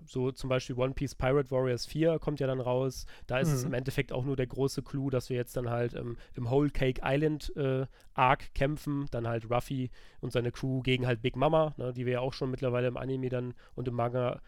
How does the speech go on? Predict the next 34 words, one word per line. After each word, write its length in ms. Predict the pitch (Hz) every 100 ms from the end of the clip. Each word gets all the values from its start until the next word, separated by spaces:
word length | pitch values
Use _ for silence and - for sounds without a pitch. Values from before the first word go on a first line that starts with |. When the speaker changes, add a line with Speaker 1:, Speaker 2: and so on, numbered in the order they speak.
| - -
Speaker 1:
ja 100 | 120
durchgefrühstückt 720 | 147 165 151 - 156 160 -
haben, 240 | 131 143
so, 260 | 131 135 135
ne? 100 | 123
Ist 120 | 123 -
ja 60 |
auch 120 | 120
schon 160 | 127 131
jetzt 160 | 120 -
der 60 |
neue 220 | 120 123 127
Arc 260 | 127 - - -
am 140 | 131
Start. 380 | 131 - 127 160
Aber 160 | - 131
auf 80 | 127
jeden 140 | 151
Fall 360 | - 135 147 - - -
für 120 | -
Leute, 260 | 139 147 147
die 100 | 135
den 240 | 131 123
Whole 180 | 127 147
Cake 280 | 143 131 127
Island 300 | - 143 143
Arc 300 | - 131 143
mögen, 400 | 143 143 147 151 143 -
es 140 | - 123
ist 140 | 147
im 120 | 151
Grunde 440 | 135 135 147 139 131
Pirate 560 | - 117 131 123 - 147
Warriors 640 | 110 120 117 113 - -